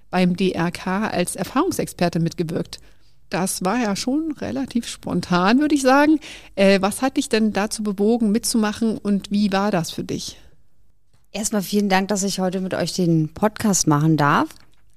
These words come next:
Speaker 2: Ähm, genau, ich hatte die Anne im Januar kennengelernt und sie kam auf mich zu und hat sich mit mir versucht zu vernetzen. Und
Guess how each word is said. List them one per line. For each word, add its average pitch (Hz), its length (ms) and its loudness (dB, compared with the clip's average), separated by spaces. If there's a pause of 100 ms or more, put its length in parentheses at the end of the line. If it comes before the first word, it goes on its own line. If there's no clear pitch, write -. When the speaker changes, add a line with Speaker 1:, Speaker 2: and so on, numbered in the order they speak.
(120)
Speaker 2:
Ähm, 196 580 4
genau, 202 240 4
ich 175 120 0
hatte 190 140 -2
die 190 160 0
Anne 196 560 2
im 175 100 0
Januar 226 380 4
kennengelernt 233 800 2 (100)
und 190 800 0 (840)
sie - 160 -4
kam 175 320 2
auf 180 240 -2
mich 170 160 -2
zu 214 320 -4
und 311 120 6
hat 233 140 0
sich 220 180 -2
mit 202 220 0
mir 185 360 2 (680)
versucht 190 360 -4
zu 208 100 0
vernetzen. 202 760 4
Und 220 840 4